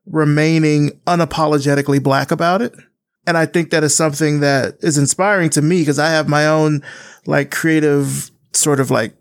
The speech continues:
cartoon animation ideas I wanna get out there one day. And so hearing about how you've been able to do it and the success that you've gotten with it is certainly inspiring to me. I hope it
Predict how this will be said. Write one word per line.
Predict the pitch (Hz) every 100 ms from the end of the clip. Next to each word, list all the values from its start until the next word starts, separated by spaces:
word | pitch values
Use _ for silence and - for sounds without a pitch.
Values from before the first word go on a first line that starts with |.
| -
cartoon | 156 139 - 156 143 139 139
animation | 120 139 135 143 -
ideas | 135 135 143 143
I | 165
wanna | 190 147
get | 143 143
out | 131 131
there | 139 135 135 - - -
one | 151 151 147
day. | 147 139
And | 139 139
so | 139
hearing | 139 - 170 165
about | 156 143 139
how |
you've | 139 147
been | 147 151
able | 147 135
to |
do | 127 135 185 175
it | 160
and | 143 135 135 - - -
the | 156
success | 170 151 - 175 160
that | 165 -
you've | 147
gotten | 147 143 143
with | 143 143
it |
is | 147
certainly | 139 247 214
inspiring | 170 - 165 156 143
to | 143
me. | 143 156
I | 143
hope | 143 160
it | 147